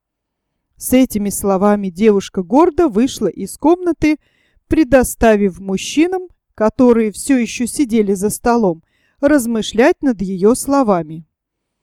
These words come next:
Но это не были её последние слова. Когда она спешила по коридору в свою комнату, у неё сорвалось шёпотом несколько вопросов, на которые ничего определённого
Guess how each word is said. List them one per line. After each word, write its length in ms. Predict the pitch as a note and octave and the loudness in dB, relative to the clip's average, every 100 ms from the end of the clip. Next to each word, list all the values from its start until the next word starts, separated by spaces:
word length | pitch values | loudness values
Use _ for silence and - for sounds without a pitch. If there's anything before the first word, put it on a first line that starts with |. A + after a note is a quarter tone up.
| _ _ | _ _
Но 240 | A#3 D4+ D4 | -2 2 2
это 300 | D#4 - F#4 | 2 0 -2
не 200 | G4 F4 | 0 2
были 240 | A#3+ C4+ | 4 4
её 380 | C#4 C#4+ C4+ D4 | 4 4 4 4
последние 600 | E4+ E4 - B3 A3+ C4 | 2 0 0 -2 0 -2
слова. 460 | - C#4+ A#3+ D#3 - _ _ _ | -2 -2 0 -4 -10 _ _ _
Когда 380 | A3 A3 G#3+ G#3 | 0 2 2 0
она 180 | G#3 | -2
спешила 540 | G3 - A3 - F#3+ F#3+ | -6 -6 -6 -2 -4 -4
по 160 | G3+ | -8
коридору 480 | - A3 A3 A3 G3 | -2 -2 2 2 2
в 80 | - | -2
свою 340 | - G#3 G#3+ | -4 -2 -2
комнату, 560 | A#3 F#4+ G4+ D4 - C4+ - _ _ | 2 2 2 -2 -2 -4 -6 _ _
у 80 | D#4 | -2
неё 300 | D#4 E4+ F4 | 0 2 2
сорвалось 560 | - E4+ D4+ D#4 D#4 - | 2 2 4 4 4 2
шёпотом 580 | - G#4 - - G#3+ | 4 4 4 0 0
несколько 500 | A#3+ C#4+ - C#4 - | 2 0 0 -6 -2
вопросов, 680 | D4 F4+ - D4+ G3+ - F3 _ _ _ | 0 0 2 4 2 0 -10 _ _ _
на 120 | C4 C#4 | -2 0
которые 640 | C4+ C4+ C#4+ C4+ B3 - | 0 2 2 4 0 -2
ничего 500 | B3 C4 - C4+ A#3+ | -2 -2 0 2 2
определённого 1000 | - B3 G#3 D4+ G4 G#4 F4+ E4 D#4+ | 2 -2 2 4 4 4 2 4 2